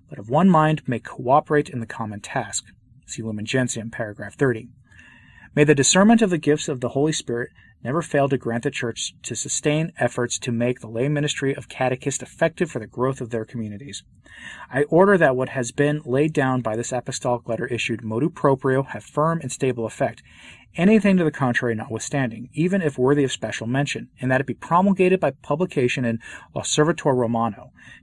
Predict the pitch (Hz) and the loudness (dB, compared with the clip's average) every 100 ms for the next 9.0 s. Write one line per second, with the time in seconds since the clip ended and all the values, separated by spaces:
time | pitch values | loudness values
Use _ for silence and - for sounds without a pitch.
0 | - 156 147 135 - 165 - 110 - - | -4 -2 0 -4 2 2 2 -6 -6 -4
1 | 117 117 113 101 - - - 196 214 202 | -2 -2 -4 -6 -16 -4 2 2 4 4
2 | 160 147 143 147 127 117 - 160 - - | 6 6 4 0 0 -4 -2 0 -2 -2
3 | 143 127 123 127 120 123 110 113 - - | 0 0 0 0 0 -2 -4 -6 -6 -14
4 | - - 151 - - - 127 - - 131 | -4 0 0 0 -4 -2 -2 -2 -2 -2
5 | 127 131 123 - 135 104 90 - - _ | -2 0 -2 -2 -4 -6 -6 -12 -12 _
6 | _ _ _ _ - _ _ - - - | _ _ _ _ -20 _ _ -20 -20 -20
7 | - - 131 147 147 147 165 214 - 139 | -8 0 2 4 6 8 8 6 2 -4
8 | - 139 127 131 120 135 147 156 160 | -2 0 2 2 4 6 6 6 2